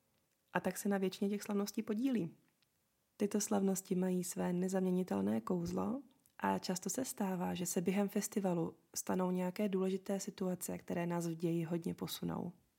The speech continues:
Je pravda, že když jsem hledala ty jarní epizody, které nám ukazují nějaké tradiční jarní zvyklosti ve Stars Hollow,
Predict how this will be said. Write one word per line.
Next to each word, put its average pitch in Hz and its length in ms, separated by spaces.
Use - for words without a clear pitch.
Je 294 100
pravda, 214 380
že 175 120
když 185 160
jsem 233 140
hledala 247 320
ty 277 140
jarní 240 380
epizody, 165 640
které 185 280
nám 185 180
ukazují 185 400
nějaké 180 360
tradiční 180 480
jarní 175 260
zvyklosti 170 460
ve 165 100
Stars 165 300
Hollow, 175 360